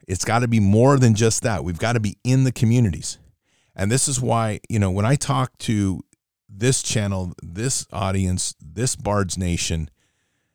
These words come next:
this is what we need to be doing. We need, don't need to be looking, we need to learn from what's not happening, and we need to lead by what's right.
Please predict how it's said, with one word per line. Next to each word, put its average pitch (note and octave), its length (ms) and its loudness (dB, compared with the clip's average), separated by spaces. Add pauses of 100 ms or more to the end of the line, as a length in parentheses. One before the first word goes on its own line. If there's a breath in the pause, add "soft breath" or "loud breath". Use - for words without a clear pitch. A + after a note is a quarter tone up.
(920)
this A#2+ 300 0
is C3+ 120 -2
what B2 220 -2
we A#2 220 0
need G#2 180 2
to F#2 60 -2
be F2 120 -2
doing. E2+ 380 0
We F2 80 0
need, A#2+ 260 0
don't B2+ 220 -2
need C3 240 0
to A#2 80 -6
be G2+ 180 -4
looking, G#2+ 760 0 (100)
we A2 80 -2
need B2+ 160 0
to G#2+ 100 2
learn B2 400 6
from C3+ 180 4
what's A#2+ 200 0
not A#2 180 -2
happening, A#2+ 520 0
and G2 120 2
we G2 60 2
need G#2+ 160 2
to F#2+ 100 0
lead A2+ 500 -2
by F#2+ 140 -2
what's G2+ 280 0
right. D#2+ 540 -6